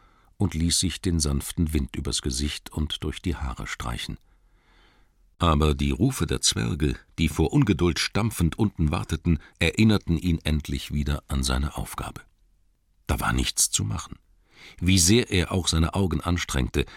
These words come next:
und in welche Richtung er auch starrte, ein Ende des Laubmeers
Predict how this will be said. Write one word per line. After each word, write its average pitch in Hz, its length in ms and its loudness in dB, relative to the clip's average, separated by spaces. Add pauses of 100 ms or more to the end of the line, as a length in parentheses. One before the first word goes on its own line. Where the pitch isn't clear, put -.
(140)
und 104 220 4
in 95 240 4
welche 107 340 4
Richtung 95 380 2
er 92 200 0
auch 98 120 0
starrte, 110 420 2 (220)
ein 82 260 4 (100)
Ende 117 360 6
des 69 180 2
Laubmeers 67 800 0